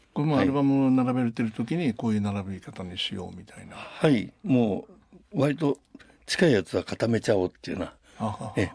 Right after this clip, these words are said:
Speaker 2: ばらけね、ちょっとグラデーション状に変化していきたいなっていうのありまして。
Speaker 1: あ、なるほどね。
Speaker 2: はい、そうですね。
Speaker 1: えー。
Speaker 2: はい。
Speaker 1: あは。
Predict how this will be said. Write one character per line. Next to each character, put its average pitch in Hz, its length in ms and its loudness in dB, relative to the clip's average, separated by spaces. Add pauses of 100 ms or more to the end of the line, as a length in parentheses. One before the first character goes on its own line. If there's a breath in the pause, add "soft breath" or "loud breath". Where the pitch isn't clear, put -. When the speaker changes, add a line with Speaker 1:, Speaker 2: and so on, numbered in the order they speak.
Speaker 2:
ば 110 80 2
ら 107 120 2
け 104 100 0
ね、 98 200 0
ち - 100 -2
ょ - 20 4
っ - 20 -2
と 110 140 0
グ 127 120 4
ラ 180 140 4
デ 180 140 4
ー - 20 0
シ 180 120 0
ョ 175 60 4
ン 170 80 0
状 165 160 4
に 160 120 2
変 160 160 4
化 113 140 4
し - 60 -14
て 107 100 -2
い - 20 0
き - 80 -10
た 101 100 2
い 90 60 2
な 85 120 0
っ - 40 -8
て - 100 -14
い - 20 -8
う - 40 -6
の 87 60 -2
あ - 20 -6
り 87 80 -6
ま 87 100 -8
し - 100 -14
て。 - 180 -12 (160)
Speaker 1:
あ、 101 180 -6
な 107 140 -4
る 120 60 -4
ほ 117 60 -4
ど 117 60 4
ね。 120 60 6
Speaker 2:
は 113 60 4
い、 107 40 2
そ 95 40 0
う - 0 -
で 185 100 -4
す - 140 -16
ね。 117 80 -4
Speaker 1:
え 101 380 -6
ー。 123 80 2
Speaker 2:
は 113 60 4
い。 98 60 0
Speaker 1:
あ - 200 -10
は。 - 160 -16